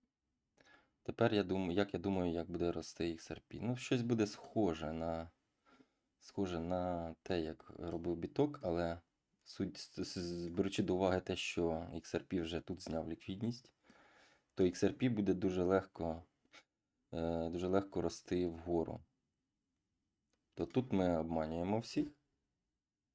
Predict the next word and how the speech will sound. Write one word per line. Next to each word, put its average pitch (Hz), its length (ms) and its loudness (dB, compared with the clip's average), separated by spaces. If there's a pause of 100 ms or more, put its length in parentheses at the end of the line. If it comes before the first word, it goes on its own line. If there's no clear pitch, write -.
(2250)
І 120 220 0